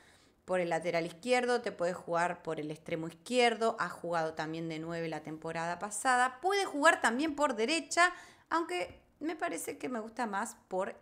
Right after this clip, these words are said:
izquierda y tiene un remate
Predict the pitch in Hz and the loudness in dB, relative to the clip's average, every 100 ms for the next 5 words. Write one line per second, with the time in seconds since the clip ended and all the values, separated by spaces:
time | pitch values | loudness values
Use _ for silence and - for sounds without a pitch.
0 | _ - 175 - - 226 151 131 139 139 | _ -16 -16 -12 -2 0 0 -2 -10 -10
1 | - 214 262 262 254 262 233 185 185 190 | -6 -4 -4 -4 -4 -4 -4 -2 -2 0
2 | 233 254 - | 0 -2 -4